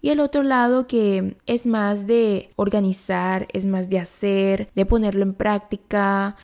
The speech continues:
Todos esos lados hacen un conjunto, todos esos son importantes. Muchas gracias nuevamente por escucharme, por estar en este momento conmigo.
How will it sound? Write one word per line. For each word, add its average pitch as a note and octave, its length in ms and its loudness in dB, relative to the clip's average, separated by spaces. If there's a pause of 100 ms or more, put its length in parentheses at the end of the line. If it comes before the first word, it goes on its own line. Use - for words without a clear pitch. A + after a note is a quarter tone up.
(100)
Todos D4+ 460 4 (120)
esos C4 300 0
lados A3 540 4
hacen A3+ 280 0
un B3 100 2
conjunto, G#3+ 800 0
todos B3 380 6
esos B3 220 0
son A#3 180 4
importantes. G#3 880 -2 (120)
Muchas A3+ 300 0
gracias A3+ 400 0
nuevamente G#3+ 600 2
por A3 140 0
escucharme, A#3 1040 2
por G#3+ 120 4
estar G#3+ 280 0
en G#3 120 2
este G#3+ 200 -2
momento G#3+ 500 0
conmigo. B3 880 0